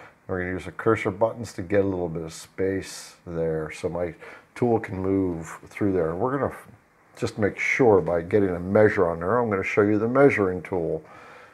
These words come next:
Right down here, under Edit Objects, that's measure the distance. You can measure all kinds of stuff with this. We're just going for distance. So click that, and then go on one line, and basically hold your left key down and just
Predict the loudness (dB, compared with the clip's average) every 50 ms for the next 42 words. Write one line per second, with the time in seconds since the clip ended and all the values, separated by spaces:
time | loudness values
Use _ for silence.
0 | _ _ _ _ _ _ _ _ -20 -20 _ -20 -20 -20 -20 _ -4 -2 -2 -2
1 | -2 -2 0 0 0 0 0 2 2 4 2 2 0 -6 -16 _ _ _ _ _
2 | _ _ _ _ _ _ _ -6 -4 -2 -2 -2 0 0 0 2 2 4 4 4
3 | 4 2 4 4 4 4 4 0 -8 -18 -20 -20 _ _ _ _ _ _ _ _
4 | _ _ _ _ _ -4 -2 -2 -2 -4 -8 -18 -20 _ _ _ _ _ _ _
5 | _ _ -2 2 2 4 4 2 2 0 0 -2 -2 -6 -6 -4 -4 -2 0 0
6 | -2 0 2 2 2 2 2 -2 -8 -14 -16 -16 -18 -14 -8 -4 0 0 4 8
7 | 10 8 10 8 6 6 6 6 6 4 4 4 2 0 4 6 6 6 4 0
8 | -4 -4 -4 -2 -4 -4 -2 -2 -2 -4 -2 0 2 2 2 0 -2 -4 -2 -2
9 | -2 -2 -4 -8 -16 -16 -6 -4 -2 -2 -2 2 2 2 2 2 2 6 6 6
10 | 6 6 2 -4 -14 -20 -20 -20 -20 -20 -20 -20 -8 _ -2 2 6 6 6 6
11 | 6 8 10 10 10 10 10 6 4 2 2 4 4 6 6 6 6 4 4 6
12 | 4 4 4 2 0 -2 -4 -4 -4 -6 -6 -10 _ 0 0 0 2 2 0 2
13 | 2 6 6 4 4 6 4 2 2 2 -2 -6 -6 -2 2 4 4 4 4 0
14 | -4 -4 -2 -2 0 2 4 4 6 6 4 2 0 -6 -4 -4 -4 -4 -4